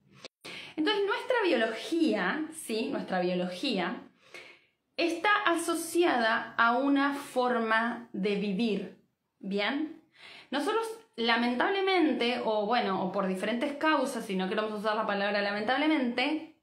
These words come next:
mente, <laughs> asociada ahí, hemos olvidado nuestra biología y la mayoría, no digo todos, pero la mayoría no vivimos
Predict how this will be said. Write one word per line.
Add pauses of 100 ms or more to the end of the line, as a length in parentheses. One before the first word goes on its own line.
mente, (180)
<laughs>
asociada
ahí, (580)
hemos
olvidado
nuestra
biología
y
la
mayoría,
no
digo
todos,
pero
la
mayoría
no
vivimos